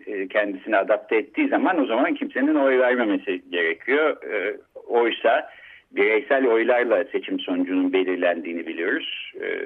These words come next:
işte felsefeciler böyle şeylere kafa yor-, yoruyorlar. Bir de, e,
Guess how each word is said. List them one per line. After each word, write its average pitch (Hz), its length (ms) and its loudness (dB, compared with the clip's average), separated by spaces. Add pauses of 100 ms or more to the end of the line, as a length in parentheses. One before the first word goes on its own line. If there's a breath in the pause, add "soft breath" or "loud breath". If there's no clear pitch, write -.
(300)
işte - 260 -10
felsefeciler 101 800 -2
böyle 95 280 2 (100)
şeylere 90 520 0 (440 soft breath)
kafa 90 260 0
yor-, 90 220 0 (100)
yoruyorlar. 98 540 2 (420 loud breath)
Bir 165 200 2
de, 190 400 0
e, 135 240 0